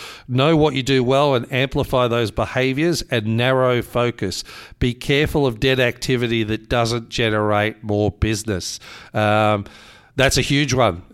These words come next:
Uh, people go into panic and start looking for business everywhere and lose their core values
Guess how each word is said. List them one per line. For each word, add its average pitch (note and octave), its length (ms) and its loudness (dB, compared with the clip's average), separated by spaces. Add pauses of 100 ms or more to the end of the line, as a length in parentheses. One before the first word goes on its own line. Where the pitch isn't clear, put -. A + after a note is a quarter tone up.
Uh, A2+ 300 0
people A#2 220 0
go A#2 180 2
into A2+ 160 -2
panic D3+ 500 0
and G#2+ 340 -4 (140)
start A2 400 -2
looking A2+ 220 -4
for - 80 -6
business A2+ 420 -2
everywhere C3 560 2
and A2+ 240 0
lose A#2+ 360 2
their A2 180 0
core G#2+ 320 -2
values A2 580 0